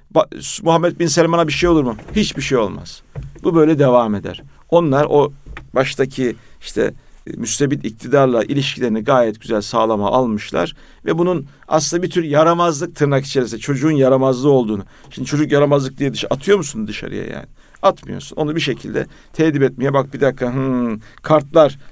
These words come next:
e, kar-, karşılıklı kartları efendim göstermeye devam ediyorsun.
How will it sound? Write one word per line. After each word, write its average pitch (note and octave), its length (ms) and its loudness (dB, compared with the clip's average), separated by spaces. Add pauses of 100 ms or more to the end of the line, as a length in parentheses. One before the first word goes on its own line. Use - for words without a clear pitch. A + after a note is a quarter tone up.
(260)
e, - 220 -14
kar-, C3 360 2
karşılıklı B2+ 520 0
kartları D3 520 0 (280)
efendim D3 440 -2 (120)
göstermeye D3 540 2
devam B2 300 4
ediyorsun. F#2+ 420 -10